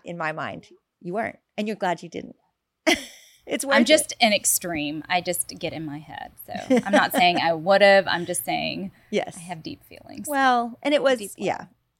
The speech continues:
Speaker 1: it was a season. And there was, anyway, yes. Okay. I wanna, I wanna leave everybody with some hope. I want everybody to go, "Okay,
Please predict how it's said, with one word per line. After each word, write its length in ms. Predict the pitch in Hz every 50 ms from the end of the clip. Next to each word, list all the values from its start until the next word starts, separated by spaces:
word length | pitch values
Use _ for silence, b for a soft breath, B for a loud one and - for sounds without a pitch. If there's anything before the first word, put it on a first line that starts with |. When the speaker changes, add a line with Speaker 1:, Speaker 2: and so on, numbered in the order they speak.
| -
Speaker 1:
it 80 | - 233
was 160 | 226 247 214
a 60 | 240
season. 360 | 226 - 170 143 139 - - - _ -
And 160 | 202 220 214 220
there 120 | 220 220
was, 260 | 220 220 202 185 - b b b b b b b b b b b -
anyway, 400 | 233 220 208 170 156 139 - -
yes. 400 | - 196 214 175 143 - - - -
Okay. 280 | 220 - 233 214 175 143 -
I 80 | - 214
wanna, 440 | 233 247 262 269 262 254 233 - - - -
I 100 | - 240
wanna 220 | 277 285 262 240
leave 260 | 226 214 214 214 196
everybody 480 | 202 180 180 185 165 170 165 165 160 156
with 420 | 156 156 165 180 165 160 156 147 _ _ _ _ _ -
some 180 | - - 202
hope. 320 | 175 156 175 131 80 - - -
I 80 | 185 202
want 180 | 214 220 220
everybody 380 | 208 190 208 180 190 180 175 165
to 60 | 160
go, 200 | 165 165 156 139 -
"Okay, 360 | 190 185 - 190 143 - -